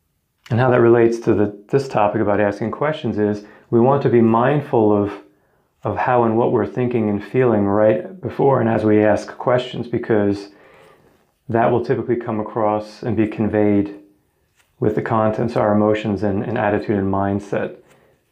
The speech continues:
are conveyed when we're talking oftentimes. And many of us are not even aware of this, yet the listeners will, will likely be aware of it. As an example of how much this can matter and how much of a difference it can make,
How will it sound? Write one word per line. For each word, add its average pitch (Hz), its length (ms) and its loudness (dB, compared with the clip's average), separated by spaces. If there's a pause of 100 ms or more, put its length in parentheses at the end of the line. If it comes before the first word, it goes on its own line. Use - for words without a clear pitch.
(340)
are 120 100 -2
conveyed 98 600 0
when 104 160 0
we're 95 100 0
talking 98 540 -2
oftentimes. - 640 -6 (220)
And 107 120 2
many 107 180 4
of 101 80 2
us 104 200 0
are 110 40 -2
not 98 200 -2
even 95 180 -4
aware 95 340 -4
of 117 100 -10
this, - 340 -14 (560)
yet - 540 -4
the 123 80 0
listeners 107 460 -4 (200)
will, - 260 -12
will 110 200 0
likely 120 280 0
be - 80 -4
aware - 260 -2
of - 100 -10
it. - 220 -14 (880)
As 135 140 4
an 131 60 4
example 127 500 2
of 98 80 0
how 117 220 0
much 113 500 0
this 110 520 -6
can 107 460 -4
matter 120 420 2
and 98 100 0
how 107 60 0
much 104 120 -2
of 101 80 -2
a 98 60 0
difference 101 260 -4
it 123 60 -8
can 98 200 -6
make, 104 480 -2